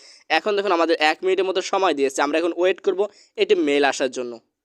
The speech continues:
Already আমার মেইল চলে আসছে, এখান থেকে এই কোডটা আমরা কপি করে নেব, কপি করে আমরা আমাদের ডিপসিকে চলে যাব। ডিপসিকে আসার পর just আমাদের কোড অপশন রয়েছে, just এখানে প্রেস করে আমাদের যে কোডটি আমরা পেয়েছি just সেটা আমরা এখানে পেস্ট করে দিলাম। পেস্ট করে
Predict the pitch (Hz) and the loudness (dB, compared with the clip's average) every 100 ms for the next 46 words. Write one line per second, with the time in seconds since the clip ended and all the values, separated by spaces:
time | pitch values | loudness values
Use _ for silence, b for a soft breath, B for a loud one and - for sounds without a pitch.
0 | _ 175 190 190 185 180 165 156 151 - | _ 2 4 6 4 4 4 2 2 2
1 | 165 160 - 190 196 180 180 175 160 156 | 2 2 2 0 0 0 2 2 2 0
2 | 156 156 156 160 175 185 185 190 170 156 | 0 0 0 0 2 2 0 -2 0 0
3 | 185 190 147 135 139 143 180 165 180 - | 2 2 0 2 -2 -2 -2 0 0 0
4 | 160 143 135 123 107 - _ _ _ - | -4 -2 -4 -4 -8 -12 _ _ _ 0
5 | 160 175 202 196 196 202 202 175 180 190 | 0 2 2 2 2 2 2 2 0 0
6 | 180 180 170 175 170 180 175 175 160 156 | 0 0 2 2 2 0 0 2 0 0
7 | 156 160 139 151 151 190 175 156 151 147 | -2 -2 0 0 0 0 0 2 0 -2
8 | 156 156 151 156 151 139 160 160 180 156 | 0 0 2 0 0 0 0 0 0 -2
9 | 151 170 151 160 165 180 175 - 147 - | -2 -2 0 0 0 -2 -4 2 0 2
10 | 170 170 175 143 196 - 139 147 | 0 0 0 0 -2 -2 -2 -2